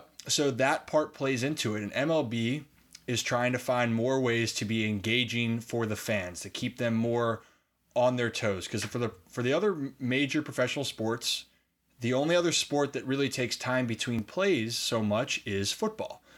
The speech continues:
But football is the most watched sport. It's the most, uh, entertaining because it seems like every play something's happening. Baseball can be a ball one, and then you're, you're waiting for the next pitch. So long term,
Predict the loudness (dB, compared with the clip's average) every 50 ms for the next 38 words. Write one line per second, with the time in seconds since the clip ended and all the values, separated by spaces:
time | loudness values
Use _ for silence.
0 | -12 -6 -6 -6 -2 -2 -4 0 2 2 4 4 4 2 2 0 2 2 2 2
1 | 0 -2 -4 -2 -2 0 0 0 0 -2 -2 -2 -2 0 2 2 2 2 0 -2
2 | -2 -2 0 2 2 2 2 2 2 0 -2 -4 -6 -18 -20 -20 _ _ _ _
3 | _ -4 -2 0 0 0 0 0 0 2 2 0 0 0 0 2 2 2 2 0
4 | 0 -2 0 2 2 4 4 4 2 0 -2 -2 0 0 2 2 0 -2 0 0
5 | 0 0 2 0 -4 -4 -2 0 0 0 2 0 0 0 -2 -2 0 0 0 0
6 | 0 -2 -2 0 2 0 0 0 0 2 2 2 2 0 -2 0 0 0 0 0
7 | 2 2 2 4 4 4 4 4 4 2 2 0 0 0 2 2 2 0 0 -2
8 | -4 -10 -20 -14 _ -2 2 2 2 2 2 -2 -6 -6 -8 -8 -8 -8 -10 -10
9 | -10 -10 -10 -10 -16 -16 _ -20 -20 -20 -20 -20 -20 -20 -20 -10 _ -2 2 4
10 | 4 4 4 4 0 -4 -16 -20 -20 _ -20 -20 -14 _ 2 4 4 4 4 2
11 | 0 2 2 4 4 2 2 0